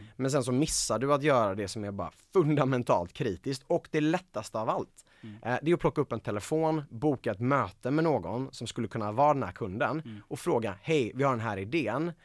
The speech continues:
Speaker 1: Vi tror att ni skulle kunna vara intressanta för det. Vad tror ni? Är det här någonting som ni hade varit intresserade av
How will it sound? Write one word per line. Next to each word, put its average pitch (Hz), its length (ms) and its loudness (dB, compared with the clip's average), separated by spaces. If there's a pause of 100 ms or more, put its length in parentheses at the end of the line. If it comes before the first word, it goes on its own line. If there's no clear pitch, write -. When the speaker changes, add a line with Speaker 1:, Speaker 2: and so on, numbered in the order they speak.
(240)
Speaker 1:
Vi 139 100 -2
tror 139 140 0
att 117 60 0
ni 120 160 0
skulle 104 240 -8
kunna 98 240 -8
vara 98 80 -8
intressanta 101 520 -6
för 156 100 -8
det. 92 140 -4 (220)
Vad 151 140 -2
tror 139 160 -4
ni? 156 220 0 (540)
Är 139 100 -2
det 139 60 4
här 156 240 2
någonting 117 420 -4
som 110 240 -6
ni 139 220 0
hade 123 320 -2
varit 95 160 -8
intresserade 98 520 -8
av 135 220 -4